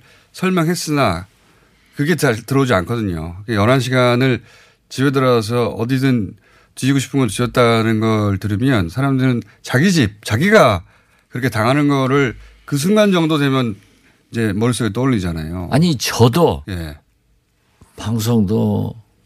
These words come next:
Speaker 2: 또 티-, 저, 신문도 그렇게 자세하게 안 읽어봐요. 제목만 보고 만단 말이에요.
Speaker 1: 예.
Speaker 2: 이게 뭐가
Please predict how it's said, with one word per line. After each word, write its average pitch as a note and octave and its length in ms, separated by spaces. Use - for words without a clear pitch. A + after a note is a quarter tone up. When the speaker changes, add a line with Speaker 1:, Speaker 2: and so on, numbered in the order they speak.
Speaker 2:
또 G#2 260
티-, - 240
저, F2 420
신문도 F#2 720
그렇게 B2 340
자세하게 B2+ 540
안 F#2 140
읽어봐요. A#2 400
제목만 D3 520
보고 A2+ 180
만단 F#2 420
말이에요. F2+ 280
Speaker 1:
예. D#2 380
Speaker 2:
이게 D4 140
뭐가 C#4+ 540